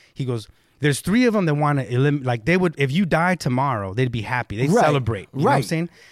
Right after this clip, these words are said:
Speaker 1: And then there's two that are like, "Whatever, they don't care about you." You know what I'm saying?
Speaker 2: <laughs>
Speaker 1: And then there's, and then there's just, and then there's two that are kinda like, you know, might be a little supportive for you.
Speaker 2: Right.
Speaker 1: So basically, you don't have the votes. And I looked at him and I go, "Well," I go, "not now."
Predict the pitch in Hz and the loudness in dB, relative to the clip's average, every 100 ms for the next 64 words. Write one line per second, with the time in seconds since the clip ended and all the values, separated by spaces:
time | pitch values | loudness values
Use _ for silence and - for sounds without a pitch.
0 | - - 170 214 202 - 240 240 208 175 | -8 -2 0 2 0 -2 0 2 2 2
1 | 151 156 208 214 160 117 131 151 147 165 | 0 -2 -4 -2 -2 -2 -4 -4 -4 -6
2 | 139 107 98 - 131 101 202 123 - 143 | -6 -6 -6 0 0 0 -2 0 0 0
3 | 170 156 - 190 _ - - - 139 156 | -2 -2 -4 -8 _ -20 -20 -4 0 2
4 | 180 180 170 156 170 185 165 156 151 151 | 2 0 0 0 2 2 0 0 -2 0
5 | 147 170 165 - 185 160 139 127 170 143 | 2 2 0 0 -2 0 -2 -4 -8 -8
6 | 135 123 110 _ _ 151 139 120 131 170 | -6 -8 -10 _ _ -2 -2 0 0 0
7 | 156 151 135 143 127 117 - 120 95 90 | 0 0 2 2 0 -4 -4 -6 -6 -10
8 | 82 - 123 101 90 - _ - 143 135 | -14 -6 -4 -4 -8 -16 _ -4 -2 -2
9 | 123 143 127 170 165 160 139 139 131 123 | -2 -2 2 2 2 0 2 2 0 -2
10 | 120 104 92 101 98 - - - _ - | -4 -4 -8 -10 -12 -16 -20 -20 _ -8
11 | 123 135 147 170 165 135 131 120 120 113 | -2 0 2 0 -2 -4 -4 -4 -4 -4
12 | 113 98 - _ _ - 120 143 156 170 | -6 -6 -12 _ _ -4 2 4 2 0
13 | _ _ _ 113 117 117 120 117 110 98 | _ _ _ -4 0 0 0 -2 -6 -8